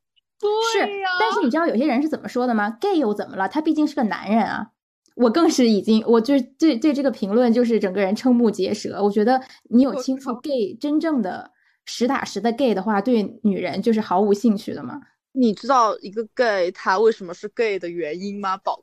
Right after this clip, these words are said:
Speaker 1: 贝？就他是 gay 是因为他对女的就是毫无兴趣，女的在面前就是一块肥皂。OK。
Speaker 2: 对，但是中国这个就是牌坊的观念，就是他即-，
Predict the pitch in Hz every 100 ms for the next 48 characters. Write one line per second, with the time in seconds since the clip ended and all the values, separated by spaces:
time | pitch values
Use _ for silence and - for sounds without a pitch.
0 | _ 190 165 - 226 349 - - 247 233
1 | 226 - 254 254 233 226 240 233 262 214
2 | 175 151 170 208 - - 165 180 185 196
3 | - 196 - 208 180 160 220 226 208 202
4 | 185 214 208 - 208 196 - 82 - -
5 | 185 175 _ - - _ _ 190 180 196
6 | 170 294 233 302 311 294 294 254 - -
7 | 320 330 302 208 208 269 247 214 185 180
8 | 226 226 202 185 185 - 180 190 269 262
9 | 240 233 233 247 254 196 202 202 196 -
10 | 247 226 202